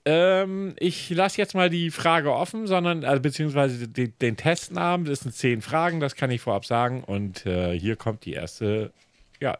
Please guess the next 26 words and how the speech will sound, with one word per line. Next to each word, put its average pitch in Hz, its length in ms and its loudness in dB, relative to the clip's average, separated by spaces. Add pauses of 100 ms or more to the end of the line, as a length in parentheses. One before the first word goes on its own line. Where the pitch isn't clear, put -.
(120)
die 90 140 -10
erste 143 840 0
Frage. 80 360 -4 (800)
Bist 156 240 2
du 202 40 4
ein 180 140 2
schlagfertiger 110 680 2
Mensch? - 440 -8 (420)
Erstens, 117 680 -4 (460)
ja, 101 500 2 (120)
gegen 104 280 -2
mich 117 200 0
kommt - 320 -2
man 98 120 -2
nur 95 140 0
sehr 92 220 -2
schwer 98 320 -2
an. 196 260 -10 (220)
B, 135 500 0
naja, 110 300 4
geht 120 240 -4
so. 180 420 -4
C, 139 560 -2
nein, 113 320 0
leider 101 300 0
nicht. 78 360 -8